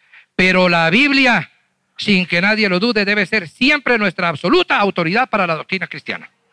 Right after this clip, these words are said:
Luego dice algunas otras cosas que me parecen interesantes, pero que no tengo tiempo de leer. Sin embargo,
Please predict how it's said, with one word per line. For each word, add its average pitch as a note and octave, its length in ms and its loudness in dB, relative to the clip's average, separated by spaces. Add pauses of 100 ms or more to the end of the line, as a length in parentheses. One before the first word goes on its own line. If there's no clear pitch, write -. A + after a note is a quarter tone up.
(3000)
Luego D#3+ 320 2
dice F3 560 0 (2000)
algunas F#3 420 -2
otras G3+ 240 -2
cosas G3+ 280 -4
que E3+ 100 -4
me D#3 120 -4
parecen E3 380 -4
interesantes, D#3 880 -6 (400)
pero D3+ 160 0
que D#3 120 -4
no E3 120 -2
tengo E3 260 -6
tiempo D#3+ 380 -2
de C#3 80 -2
leer. C#3+ 360 -2 (220)
Sin F3+ 220 -6
embargo, F#3 380 -2